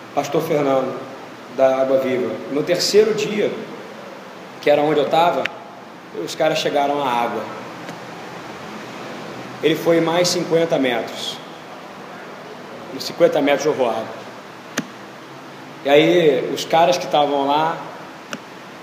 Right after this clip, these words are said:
eles falaram, "Realmente, esse Deus de vocês é impressionante." Mas o mais importante não é o Deus, foi o testemunho de fé que foi dado naquele momento.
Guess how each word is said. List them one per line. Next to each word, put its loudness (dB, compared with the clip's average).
eles 2
falaram, 6
"Realmente, 6
esse -2
Deus 4
de 2
vocês 6
é 6
impressionante." 2
Mas 4
o 2
mais 4
importante 0
não 4
é 4
o 2
Deus, 4
foi 4
o -2
testemunho 6
de 0
fé 4
que 0
foi 0
dado 6
naquele 2
momento. 0